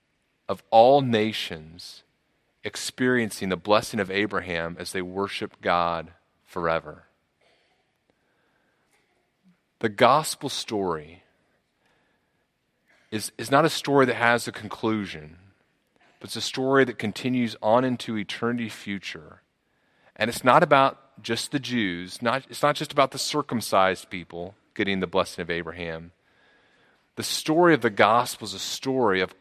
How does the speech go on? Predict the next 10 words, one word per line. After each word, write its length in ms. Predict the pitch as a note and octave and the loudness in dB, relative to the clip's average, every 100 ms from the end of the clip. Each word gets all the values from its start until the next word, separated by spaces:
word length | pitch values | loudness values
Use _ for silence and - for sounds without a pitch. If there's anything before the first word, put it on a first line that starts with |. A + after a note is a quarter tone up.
| - | -2
all 320 | A#2+ C#3+ C#3+ | 6 6 6
nations 560 | A2+ A2 B2 - G2 | 4 2 0 -4 -8
experiencing 680 | G#2 - - C3 C3+ A#2+ - | -10 -12 -6 -2 0 -2 -2
the 60 | G2+ | -4
blessing 480 | F2+ A2 B2 - G#2+ | 0 2 2 2 -6
that 60 | |
was 120 | G2 - | -6 -10
promised 580 | - B2+ B2 A#2+ - | -2 2 4 2 -2
to 180 | - G#2 | -8 -2
Abraham 640 | A2 A#2+ G#2 G2 F#2 F2+ | 0 0 -4 -4 -4 -4